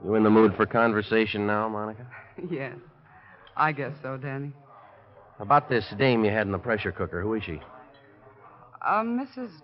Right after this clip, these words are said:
Speaker 2: Granger. Stanley Granger.
Speaker 1: Of the Nob Hill Grangers?
Speaker 2: Yes.
Speaker 1: Uh, husband Stanley is pretty well heeled, isn't he?
Speaker 2: That's why she married him, for his money. He knew that, but Granger was crazy about her, and he didn't care.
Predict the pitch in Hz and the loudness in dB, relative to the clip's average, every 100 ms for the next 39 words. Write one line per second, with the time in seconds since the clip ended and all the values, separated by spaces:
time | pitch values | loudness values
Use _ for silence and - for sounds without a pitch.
0 | - 175 175 143 131 123 - - - _ | -12 -6 -4 -4 -8 -12 -18 -20 -20 _
1 | _ - 160 156 165 170 156 160 135 107 | _ -10 -6 -4 -4 -6 -8 -10 -12 -14
2 | 107 - _ _ _ _ 80 73 80 95 | -18 -20 _ _ _ _ -16 -8 -2 2
3 | 98 95 107 110 104 113 117 135 117 _ | 2 2 0 0 0 0 0 -6 -10 _
4 | _ _ 202 254 156 _ _ _ - 98 | _ _ -16 -14 -16 _ _ _ -16 -14
5 | 92 - - _ _ _ 101 92 92 90 | -12 -14 -18 _ _ _ -10 -4 -4 -4
6 | 117 120 98 87 - 104 104 104 113 147 | -2 0 2 0 -2 0 2 4 4 4
7 | 104 101 80 - - _ _ - 196 190 | 4 2 -2 -8 -20 _ _ -14 -10 -6
8 | 165 170 160 - 165 127 165 190 147 135 | -6 -6 -6 -6 -6 -10 -14 -16 -16 -14
9 | 139 143 127 139 160 _ _ _ _ 311 | -12 -10 -10 -14 -18 _ _ _ _ 0
10 | 262 185 143 131 156 185 180 175 175 175 | 2 2 -2 -8 -10 -16 -18 -6 -4 -4
11 | 170 165 - 180 156 135 131 135 165 160 | -6 -12 -8 -6 -6 -8 -10 -10 -10 -12
12 | 156 151 156 220 151 131 | -12 -14 -16 -18 -18 -20